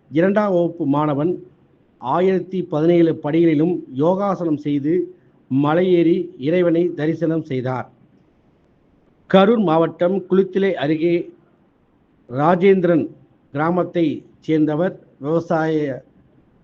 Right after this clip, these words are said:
துரைமுருகனின் மகன் ராகவன், வயது எட்டு. இவர் தண்ணீர் பள்ளியில் உள்ள ஊராட்சி ஒன்றிய நடுநிலைப் பள்ளியில் இரண்டாம் வகுப்பு படித்து வருகிறார். இவர் சிறு வயதில் முதலே தினமும்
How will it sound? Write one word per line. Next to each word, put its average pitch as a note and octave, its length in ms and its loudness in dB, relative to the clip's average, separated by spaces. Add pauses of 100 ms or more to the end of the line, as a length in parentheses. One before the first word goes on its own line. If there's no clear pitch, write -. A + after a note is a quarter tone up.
துரைமுருகனின் D#3+ 680 2
மகன் C#3 380 0 (220)
ராகவன், C3+ 540 -4 (180)
வயது D#3 360 0
எட்டு. A#2+ 420 -8 (480)
இவர் D#3+ 480 0 (520)
தண்ணீர் G3 680 0 (520)
பள்ளியில் E3+ 440 2
உள்ள D3+ 540 0 (320)
ஊராட்சி F3+ 500 0
ஒன்றிய D#3 380 2
நடுநிலைப் D#3 460 -2
பள்ளியில் C3+ 520 -4 (360)
இரண்டாம் G3 440 0
வகுப்பு E3 360 -2
படித்து C#3+ 360 -6
வருகிறார். A2+ 420 -6 (720)
இவர் E3+ 300 4
சிறு G3 260 -2
வயதில் F3 300 4
முதலே D3+ 460 4
தினமும் E3+ 500 2